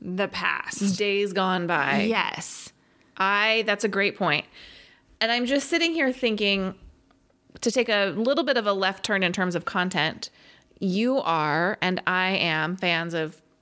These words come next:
Speaker 2: Bravo programming.
Speaker 1: Mm-hmm.
Speaker 2: Uh,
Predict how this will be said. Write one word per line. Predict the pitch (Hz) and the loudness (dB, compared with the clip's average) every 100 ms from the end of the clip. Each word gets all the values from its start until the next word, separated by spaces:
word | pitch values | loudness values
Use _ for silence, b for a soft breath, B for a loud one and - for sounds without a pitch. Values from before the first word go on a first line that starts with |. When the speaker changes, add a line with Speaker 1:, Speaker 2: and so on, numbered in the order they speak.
| _ | _
Speaker 2:
Bravo | 190 170 185 180 165 165 170 | -6 -2 0 2 2 2 0
programming. | 180 160 165 160 175 202 | 0 0 0 0 -2 -4
Speaker 1:
Mm-hmm. | 233 233 226 269 - _ B B B B B B - | -4 -4 -4 -6 -12 _ B B B B B B -2
Speaker 2:
Uh, | 185 175 175 175 175 180 175 175 | 0 2 0 0 -2 -2 -2 -4